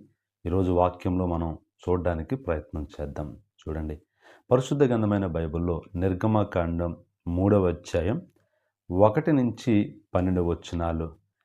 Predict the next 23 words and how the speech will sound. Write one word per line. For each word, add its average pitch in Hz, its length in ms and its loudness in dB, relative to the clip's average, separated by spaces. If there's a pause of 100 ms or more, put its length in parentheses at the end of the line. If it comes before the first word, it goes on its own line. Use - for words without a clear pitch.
(200)
మనకు 95 300 0
తెలిసినటువంటి 117 720 0
సందర్భమే. 87 720 0 (460)
దేవుడు 123 680 4 (220)
మండుతున్న 113 760 2
పొదలో 95 460 0
నుంచి 90 560 0 (520)
హోరేబు 127 580 8
అనేటువంటి 101 440 4
ఒక 90 160 0
పర్వతం 87 580 0
దగ్గర 85 360 0 (520)
మోషేను 104 640 2
పిలిచి, 78 600 -4 (200)
"మోషే, 78 580 -2 (500)
ఇస్రాయేలీల 120 760 6
యొక్క 101 280 2
బాధ, 85 360 2 (300)
ఇస్రాయేలీలు 110 720 4
పెట్టిన 95 320 -2
మొర 85 300 -2
నేను 90 280 0
విన్నానయ్యా, 82 560 -2